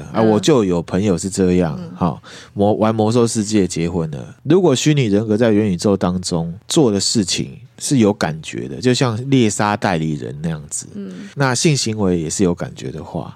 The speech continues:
Speaker 1: 那到底元宇宙里面的性行为或者是公婆算不算外遇？
Speaker 2: 嗯。
Speaker 1: 现在在游戏里面，你说公婆，大家都开玩笑地讲，反正有前台有后台分得很清楚。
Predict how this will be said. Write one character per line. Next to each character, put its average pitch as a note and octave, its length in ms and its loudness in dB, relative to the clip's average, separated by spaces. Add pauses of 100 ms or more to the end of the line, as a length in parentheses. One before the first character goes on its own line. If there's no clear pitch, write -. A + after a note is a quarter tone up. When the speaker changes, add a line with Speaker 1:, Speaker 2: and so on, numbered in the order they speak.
(180)
Speaker 1:
那 C3 340 0
到 C3 180 2
底 F2 280 -2
元 G2+ 180 2
宇 G2 140 0
宙 G#2+ 180 2
里 E2+ 160 0
面 G2+ 240 -2
的 F2+ 100 2
性 F#2+ 220 -2
行 F2 220 -4
为 E2+ 80 -2
或 G2 160 0
者 F2 60 0
是 F#2+ 100 -2
公 F#2 280 -2
婆 C#2+ 400 -6
算 A2 220 -2
不 F#2+ 60 -6
算 G2 200 0
外 F2+ 200 2
遇？ D#2 240 -6 (260)
Speaker 2:
嗯。 G3+ 400 -10 (340)
Speaker 1:
现 G3+ 240 4
在 G3 160 6
在 F#3+ 140 6
游 C3+ 180 6
戏 D#3+ 200 2
里 G#2+ 160 2
面， C3+ 180 2
你 G#2 80 -2
说 B2+ 160 2
公 B2 240 0
婆， G2 180 -2
大 A#2+ 140 2
家 A#2 80 2
都 A#2 320 4
开 A#2+ 180 0
玩 G2+ 160 2
笑 G2 200 2
地 F2+ 80 0
讲， E2 200 -6
反 F#2+ 220 -2
正 C3+ 240 2
有 F#2+ 160 4
前 G#2 260 -2
台 G#2+ 200 2
有 F2+ 100 2
后 G#2 180 2
台 F2+ 160 0
分 G#2 220 0
得 G2 80 2
很 E2 100 -4
清 F2 240 -6
楚。 D#2+ 280 -6